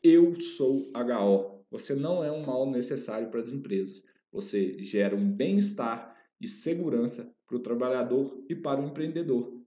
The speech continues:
porque o trabalhador volta para casa tranquilo, sem correr riscos de adoecer. E o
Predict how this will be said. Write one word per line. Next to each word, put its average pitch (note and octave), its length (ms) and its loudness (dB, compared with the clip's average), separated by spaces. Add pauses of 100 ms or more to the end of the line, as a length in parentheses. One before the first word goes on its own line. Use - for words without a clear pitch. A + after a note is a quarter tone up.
porque A#2+ 180 -8
o A2 60 0
trabalhador B2 800 -2
volta C3+ 340 0
para D3+ 160 -6
casa C3+ 540 -6 (340)
tranquilo, C#3 640 -4 (160)
sem C#3+ 340 -6
correr C#3+ 320 2
riscos A#2 460 -6
de A#2+ 80 -4
adoecer. A2 680 -4
E A2 280 -6
o G#3 240 -2